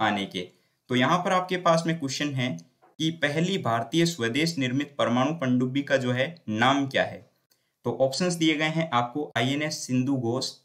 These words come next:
ऑप्शन बी के फिफ्टीन, ऑप्शन सी आईएनएस अरिहंत या ऑप्शन डी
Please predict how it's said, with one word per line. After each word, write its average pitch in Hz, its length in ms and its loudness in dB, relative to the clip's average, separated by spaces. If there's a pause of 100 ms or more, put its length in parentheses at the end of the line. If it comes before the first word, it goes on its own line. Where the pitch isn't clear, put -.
(200)
ऑप्शन 143 380 -2
बी 135 160 0
के 143 400 -2
फिफ्टीन, 135 560 -4 (260)
ऑप्शन 131 340 0
सी 127 340 -2 (160)
आईएनएस 117 480 -2
अरिहंत 143 520 -2 (160)
या 123 140 4
ऑप्शन 120 440 -2
डी 123 180 -4